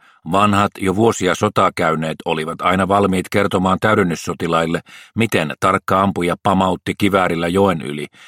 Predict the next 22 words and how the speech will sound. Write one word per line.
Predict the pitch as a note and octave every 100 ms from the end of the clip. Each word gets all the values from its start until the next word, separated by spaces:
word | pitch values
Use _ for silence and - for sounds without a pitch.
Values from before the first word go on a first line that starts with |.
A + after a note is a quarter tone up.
| -
ja | E2+ E2+ -
peili | G#2+ G#2 D#2+ D#2
lensi | F2+ F2+ -
tähystäjän | - G2 E2+ - D2 D2
silmille. | - D2+ - - G1+ - _ - - _ -
Toiset | G2+ G#2+ G#2
reijät | G#2+ G#2 G#2+
taasen | - G#2+ A2 G#2
olivat | G#2 G#2 -
tulleet, | A2 G#2 G#2 - - - -
kun | G#2 G#2 F2+
putkella | A#2 B2 - E2+ E2+
ensi | G2 G#2+ E2
kerran | D#2 D2 D2+
tähystettiin. | G2+ E2+ C#2+ C#2+ - - C#2 C#2 - _ -
Heti | B2 G#2+ -
pamahti, | G#2+ G#2 G2 - F#2+ - _
kun | G#2 F#2+
putki | A2 A2 - F#2
nostettiin | F#2 - E2+ - F2
penkan | F#2 F2 D#2 C#2+ -
yli. | D2 C2